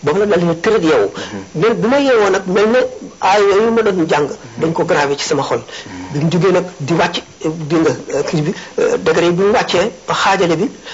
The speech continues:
mu dégg baat mu gees seen Jibril. Mu ferenk la ay diggante asamaan ak suuf ne ko, "Man a Gabriel, yow Muhammad sallallahu alayhi wa sallam, yaay yonentu xeet wi, yow la ñu yónni ci, yow man la ñu yónni ci yow."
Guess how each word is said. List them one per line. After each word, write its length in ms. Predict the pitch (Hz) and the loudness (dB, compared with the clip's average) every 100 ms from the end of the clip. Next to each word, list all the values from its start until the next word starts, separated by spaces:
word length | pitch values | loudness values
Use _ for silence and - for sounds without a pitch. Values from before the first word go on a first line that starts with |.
| - - - | -20 -18 -8
mu 200 | 139 156 135 | -4 -2 0
dégg 200 | 226 180 | 0 0
baat 260 | 170 208 175 | 0 0 0
mu 180 | 175 165 | -4 0
gees 160 | 247 - - - | 0 0 -6 -2
seen 320 | 208 226 214 - | 2 2 0 -4
Jibril. 320 | 147 147 139 - - | -4 -2 -4 -6 -4
Mu 100 | 151 | -4
ferenk 280 | - 202 185 | 0 0 0
la 100 | 196 | 2
ay 120 | 185 | 2
diggante 280 | 151 175 165 | 2 0 2
asamaan 340 | 180 175 175 - | 0 0 0 0
ak 100 | - | -2
suuf 160 | 147 156 | -2 0
ne 100 | 170 | 0
ko, 180 | 196 226 - - | 0 -2 -10 -6
"Man 280 | 127 180 226 | 0 2 2
a 240 | 208 196 196 | 2 0 -2
Gabriel, 400 | 240 180 180 127 - - - - - | -2 0 2 2 0 -10 -16 -18 -8
yow 380 | 143 180 202 202 | 0 2 4 2
Muhammad 340 | 160 185 170 | 2 0 -2
sallallahu 260 | - 180 160 | 0 0 0
alayhi 140 | - | 0
wa 20 | |
sallam, 120 | 165 160 | 2 2
yaay 220 | 175 185 | 2 2
yonentu 340 | 196 190 170 165 | 0 0 0 -2
xeet 240 | 190 165 | 0 0
wi, 160 | 147 165 - - | 0 -4 -4 0
yow 120 | 175 | 2
la 60 | 180 | 2
ñu 120 | 165 | 2
yónni 180 | 151 147 | 2 0
ci, 80 | - | -2
yow 380 | 127 - 156 151 | -4 0 2 2
man 280 | 156 156 156 | 2 0 2
la 60 | |
ñu 100 | 147 143 | 2 2
yónni 180 | 135 | 2
ci 80 | - | 2
yow." 140 | - | 0